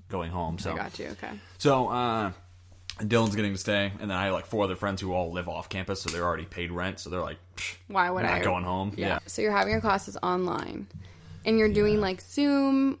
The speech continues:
Speaker 2: with, like, your class, and you're seeing people, like,
Speaker 1: Well,
Speaker 2: at
Speaker 1: three
Speaker 2: their
Speaker 1: of the four.
Speaker 2: houses.
Speaker 1: Yeah.
Speaker 2: And you're supposed to be doing this documentary, and you should be at school for it, so, like
Speaker 1: Yeah, so some of my classes, like, it's okay.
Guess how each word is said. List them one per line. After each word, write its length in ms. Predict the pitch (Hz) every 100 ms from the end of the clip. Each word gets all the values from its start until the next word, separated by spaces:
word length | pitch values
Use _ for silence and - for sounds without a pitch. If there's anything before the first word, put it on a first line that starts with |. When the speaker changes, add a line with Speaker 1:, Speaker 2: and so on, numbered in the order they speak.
| -
Speaker 2:
with, 280 | 220 - -
like, 220 | 226 226
your 80 | 226
class, 400 | 226 220 220 220
and 80 | 208
you're 80 | 202
seeing 240 | 208 208
people, 200 | 214 202
like, 160 | 196 185
Speaker 1:
Well, 80 | 190
Speaker 2:
at 20 |
Speaker 1:
three 140 | 247
Speaker 2:
their 100 | 196
Speaker 1:
of 60 | 196
the 60 | 214
four. 20 | 214 185
Speaker 2:
houses. 520 | 226 220 214 214 208 - -
Speaker 1:
Yeah. 300 | 87 82 64 - - -
Speaker 2:
And 800 | - 202 202 196 190 185 185 185 - - - - - - - - - -
you're 260 | 202 208 202
supposed 200 | 220 208
to 40 |
be 80 | 208
doing 100 | 196
this 120 | 185
documentary, 720 | 175 180 202 254 277 262 247 220
and 80 | 190
you 80 |
should 180 | 190 196
be 120 | 190
at 100 | 180
school 340 | - - 269 254
for 320 | - 233 214
it, 280 | 202 190 -
so, 160 | 190
like 400 | 185 175 185 - - - -
Speaker 1:
Yeah, 360 | 110 113 107 107 - -
so 560 | - 156 151 143 131 - -
some 220 | - 220
of 80 | 214
my 100 | 127
classes, 520 | - 110 101 - 95
like, 100 | 95
it's 180 | 98 95
okay. 540 | 90 90 95 101 113